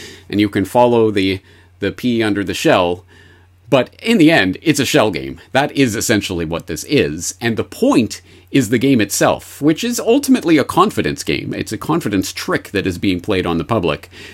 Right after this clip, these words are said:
with the idea of the value of this money that is being conjured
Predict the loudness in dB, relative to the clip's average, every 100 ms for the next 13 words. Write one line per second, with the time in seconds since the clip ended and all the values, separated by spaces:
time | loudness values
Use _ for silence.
0 | -6 -2 4 4 4 4 4 2 -2 0
1 | 2 4 4 4 0 -2 -4 2 2 2
2 | -6 -10 -12 -2 2 4 4 0 -4 -4
3 | 0 2 2 0 0 0 0 -2